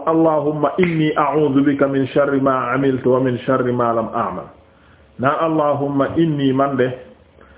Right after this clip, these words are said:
a'uudu bika, maa ngi ñëw ci yow, di muslu, ah, ci yow, li nga xamante ne nii mooy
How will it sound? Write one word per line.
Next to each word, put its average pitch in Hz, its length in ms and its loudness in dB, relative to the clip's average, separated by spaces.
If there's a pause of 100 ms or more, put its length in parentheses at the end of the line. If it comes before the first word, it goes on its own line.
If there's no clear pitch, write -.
(220)
a'uudu 139 420 0
bika, 139 240 4
maa 135 220 0
ngi 135 120 2
ñëw 127 280 2
ci 135 80 0
yow, 127 260 2 (1400)
di 107 140 -4
muslu, 139 580 0 (920)
ah, 131 300 2 (1000)
ci 117 140 0
yow, 131 340 0 (260)
li 110 140 0
nga 131 220 2
xamante 131 420 -2
ne 123 140 -2
nii 120 180 -2
mooy 117 380 0